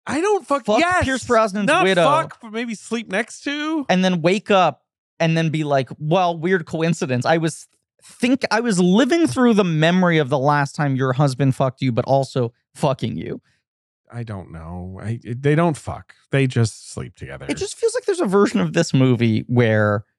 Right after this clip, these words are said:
Speaker 2: when she sleeps, she has in her dreams the visions of what he was going through. And then she wakes up and tries to solve the mystery herself,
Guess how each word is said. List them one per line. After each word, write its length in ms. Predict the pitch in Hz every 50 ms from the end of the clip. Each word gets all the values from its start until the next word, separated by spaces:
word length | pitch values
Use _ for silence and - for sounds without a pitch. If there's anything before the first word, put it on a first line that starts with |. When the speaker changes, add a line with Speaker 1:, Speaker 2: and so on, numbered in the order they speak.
| _ _ _ _ _ -
Speaker 2:
when 180 | 110 117 143
she 240 | 135 - - 156 147
sleeps, 760 | - - - - - 131 135 110 98 - - - - - - _ _ _ _ _ _ _ _ _ _ _ _ _ _ _ _ _ _ _
she 180 | - - 147
has 480 | 123 98 139 139 135 131 113 107 - - -
in 140 | 156 147 127
her 120 | 113 120
dreams 920 | 123 113 - - 143 123 135 135 135 123 110 104 98 - - - - - - _ _ _ _ _ _ -
the 100 | 151 131
visions 540 | 110 104 143 143 127 131 120 104 98 - -
of 140 | 123 110
what 160 | 139 139 123 -
he 140 | - 147 131
was 160 | 120 120 101
going 280 | - - 123 117 110 113
through. 280 | - - - - - 95
And 140 | - 143 143
then 80 | 143
she 160 | 151 - - 175
wakes 320 | 147 139 139 131 - -
up 100 | 156 139 -
and 100 | 131 120
tries 240 | - 143 131 120 -
to 80 | -
solve 320 | 131 - - 123 117 110 110
the 60 | 120
mystery 420 | 113 117 113 - - - 120 107 101
herself, 460 | 107 107 101 - - 78 58 -